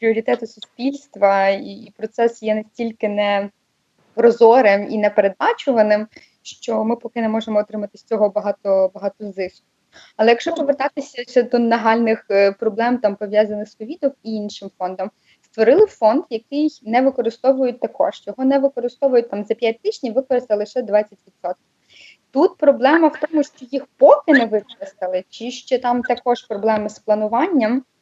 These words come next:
чи тому, що це там одна з способів, е, створити фонд для покриття якихось витрат,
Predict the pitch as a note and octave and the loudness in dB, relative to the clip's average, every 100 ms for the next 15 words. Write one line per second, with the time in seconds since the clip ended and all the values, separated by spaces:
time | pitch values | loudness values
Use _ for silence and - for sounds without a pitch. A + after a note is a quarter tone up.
0 | _ _ _ _ _ _ - A3+ A#3+ C4 | _ _ _ _ _ _ -16 -10 0 2
1 | A3+ G3+ A3 A3 B3+ _ - G3+ G3+ G3+ | 2 0 -6 -6 -6 _ 0 2 2 -4
2 | - _ G#3+ G3 F#3+ F#3+ G3+ G3+ G3 F3 | -16 _ 0 0 -2 -4 -2 0 0 -2
3 | _ F#3+ F#3 - _ _ - A#3 A#3 A#3 | _ 2 2 0 _ _ -4 2 2 2
4 | A3+ - G3 _ - F3+ F#3 _ G3+ G3 | -8 -6 -8 _ -8 -8 -8 _ -4 -4
5 | G#3+ G3+ F#3+ F#3+ F#3 - _ _ _ _ | -4 -2 0 0 -2 -4 _ _ _ _
6 | - A3+ A3 G3+ G3+ _ A3 - G3 G3+ | 2 2 2 -2 -6 _ -8 2 2 2
7 | A3 F#3+ - - C#4+ | -6 -14 -10 0 0